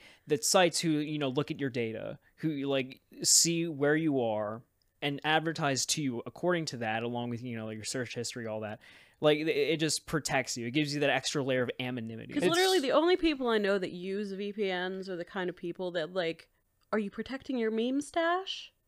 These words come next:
Speaker 1: Your memes
Speaker 3: Or
Speaker 1: stash?
Speaker 3: something more sinister.
Speaker 1: <laughs> Yeah.
Speaker 2: <laughs> No, I think they're just, like, they're my friends. They're just gamers. They're nerds.
Speaker 3: I mean,
Speaker 2: and
Speaker 3: yeah,
Speaker 2: I
Speaker 3: it's,
Speaker 2: just, like
Speaker 3: it's understa-, it's,
Speaker 1: Yeah.
Speaker 3: it's, like, a matter of, like, how,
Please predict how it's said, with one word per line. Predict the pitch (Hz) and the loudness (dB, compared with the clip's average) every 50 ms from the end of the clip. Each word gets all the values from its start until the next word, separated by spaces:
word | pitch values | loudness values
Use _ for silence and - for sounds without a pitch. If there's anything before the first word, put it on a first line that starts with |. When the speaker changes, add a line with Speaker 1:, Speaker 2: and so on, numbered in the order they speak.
| _ - | _ -6
Speaker 1:
Your | 127 135 120 | -4 -4 -4
memes | 110 117 120 120 120 123 127 135 143 139 | -4 -4 -2 -2 -2 -2 -2 0 4 6
Speaker 3:
Or | 127 123 | 6 6
Speaker 1:
stash? | 120 - 139 | 6 6 4
Speaker 3:
something | 139 127 120 160 117 107 104 104 104 208 98 | 4 4 2 2 2 2 2 2 0 0 0
more | 101 113 113 113 107 107 104 101 101 101 98 95 95 92 | 0 0 2 4 4 6 6 6 6 6 4 4 2 0
sinister. | - - - 120 110 110 101 - - 101 92 90 90 90 90 - | -2 -2 -2 0 -2 -2 -4 -2 0 0 2 2 2 4 6 6
Speaker 1:
<laughs> | |
Yeah. | 392 381 - 415 480 453 427 508 539 - - - | 6 8 12 12 12 12 12 12 12 10 10 0
Speaker 2:
<laughs> | 539 539 508 453 330 302 | -4 -4 -2 -2 4 6
No, | 294 415 539 679 640 508 349 269 262 254 | 8 10 12 10 10 10 8 8 8 10
I | 262 311 403 | 8 8 6
think | 381 440 440 330 285 277 202 220 226 220 226 | 6 4 2 2 0 -2 -2 -2 -4 2 8
they're | 277 294 392 | 8 10 10
just, | 359 392 403 359 - | 8 6 2 6 6
like, | 330 311 247 240 226 226 | 6 6 6 2 -6 4
they're | 220 254 277 277 | 6 6 6 6
my | 233 220 214 247 320 330 | 6 6 6 6 6 6
friends. | - 226 202 202 202 220 202 | 4 4 4 4 4 2 2
They're | 214 226 220 | 2 2 2
just | 214 220 185 180 | -2 -4 -4 -2
gamers. | 175 190 185 190 196 202 196 196 196 190 | 0 2 2 2 2 2 2 2 0 0
They're | 175 175 175 180 | 0 -2 -2 -2
nerds. | 175 175 170 170 185 180 185 196 190 190 | -2 0 2 2 2 2 4 4 4 4
Speaker 3:
I | |
mean, | 180 175 160 - 151 | 6 4 4 6 6
Speaker 2:
and | 139 143 | 8 10
Speaker 3:
yeah, | 139 139 220 | 10 8 8
Speaker 2:
I | 233 | 8
Speaker 3:
it's, | 220 147 139 120 - | 6 6 4 4 4
Speaker 2:
just, | 165 240 | 2 4
like | 233 226 220 | 6 6 6
Speaker 3:
it's | 208 | 6
understa-, | 170 160 160 151 - - 135 143 | 4 4 4 2 2 2 4 4
it's, | 151 - 202 202 - | 4 2 0 -4 -2
Speaker 1:
Yeah. | - 170 | -2 -4
Speaker 3:
it's, | 156 - - - - | -2 -2 -6 -6 -4
like, | - 107 95 160 - | -2 -2 -2 0 0
a | 123 | 0
matter | 107 104 104 107 107 107 107 110 107 104 | 0 2 2 2 4 4 4 4 2 2
of, | 101 95 98 | 0 0 0
like, | 98 98 98 98 95 | 0 2 2 2 0
how, | - - - 151 139 127 113 107 101 92 87 | -2 -2 0 2 4 4 4 2 0 -2 -6